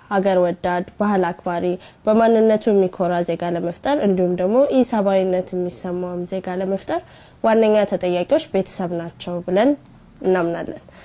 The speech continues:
ቤተሰብ ለመመስረት ወይም ደግሞ ጥሩ ቤተሰብ እንዴት ይወጣል ለሚለው ደግሞ መልካም ትዳር አስፈላጊ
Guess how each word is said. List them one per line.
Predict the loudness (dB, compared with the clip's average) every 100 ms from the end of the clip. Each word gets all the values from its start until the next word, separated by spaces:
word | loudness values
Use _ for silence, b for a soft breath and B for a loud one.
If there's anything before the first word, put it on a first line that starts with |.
| B B B B B _ -20 _ _ _ 0
ቤተሰብ | 0 0 0 2 0 B B B B B -20 _ _ 0
ለመመስረት | 4 4 2 0 0 2
ወይም | 2 0
ደግሞ | -2 2 2 2 -4
ጥሩ | 0 2
ቤተሰብ | 2 0 -2 -4 -2
እንዴት | -2 -4
ይወጣል | -4 -8 -6 -4 -2
ለሚለው | -2 -4 -2 -4
ደግሞ | -2 0 0 -2
መልካም | -2 -2 0 -2 -2
ትዳር | -4 -4 -4
አስፈላጊ | -6 -8 -6 -8